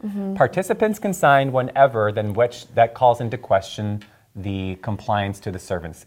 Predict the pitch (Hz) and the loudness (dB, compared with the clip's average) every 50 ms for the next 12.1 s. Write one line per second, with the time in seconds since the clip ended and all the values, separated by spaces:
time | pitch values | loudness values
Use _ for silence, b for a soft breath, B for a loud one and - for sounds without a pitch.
0 | _ - - - - 135 117 101 95 - - - - - - - - - 196 196 | _ -20 -20 -4 0 2 2 2 0 -6 -8 -12 -14 -14 -16 -16 -12 -8 -6 -6
1 | 110 95 - - 90 - - - - - - 120 110 107 104 - 107 - 101 - | -6 -6 -8 -10 -14 -16 -18 -18 -16 -2 2 2 2 2 0 -4 -8 -10 -10 -10
2 | 73 92 95 95 95 98 - - 190 220 262 262 - _ b b b b b b | -8 -8 -8 -10 -10 -12 -10 -8 -8 -8 -8 -10 -14 _ b b b b b b
3 | b - 104 107 107 110 107 95 101 104 95 92 95 98 95 95 - - - 113 | b -8 -6 -6 -2 0 0 0 0 -4 -6 -6 -6 -6 -6 -8 -12 -12 -10 -8
4 | 107 110 - - - - - 107 - - 120 156 208 196 113 - - - 98 107 | -8 -8 -8 -10 -10 -8 -8 -4 -2 0 0 0 -2 -4 -6 -8 -10 -12 -8 -6
5 | 101 98 95 92 87 92 92 90 - - 101 95 92 90 - - 127 147 175 175 | -6 -4 -4 -6 -8 -8 -10 -12 -10 -10 -8 -8 -8 -10 -6 -4 -4 -4 -4 -6
6 | - - - 110 104 101 92 95 104 95 - 101 85 - - 95 92 90 - - | -12 -14 -10 -8 -6 -6 -6 -6 -8 -6 -4 -4 -4 -4 -6 -8 -10 -8 -12 -14
7 | 87 87 - 90 87 101 113 135 165 180 b b b b b b b b b b | -14 -14 -14 -12 -10 -8 -8 -8 -8 -10 b b b b b b b b b b
8 | 127 120 - - 147 147 143 143 143 143 - - _ _ _ _ _ _ _ _ | 4 4 6 8 6 6 6 4 0 -4 -8 -16 _ _ _ _ _ _ _ _
9 | _ _ - - 139 160 175 147 110 92 92 95 110 120 - - - 120 120 110 | _ _ -4 -4 -2 -2 0 -2 0 0 0 0 0 -2 -6 -6 -2 -2 -2 2
10 | - 139 120 - - - 127 117 113 - 127 120 120 120 113 110 - - 110 107 | 2 2 2 2 -2 -8 -10 -10 -2 0 2 2 2 2 0 -4 -6 -6 -6 -6
11 | 107 107 107 101 - - 104 95 92 90 85 - - 78 - - - - - - | -6 -6 -6 -8 -10 -8 -8 -6 -6 -8 -10 -10 -12 -14 -14 -14 -18 -20 -20 -20
12 | _ | _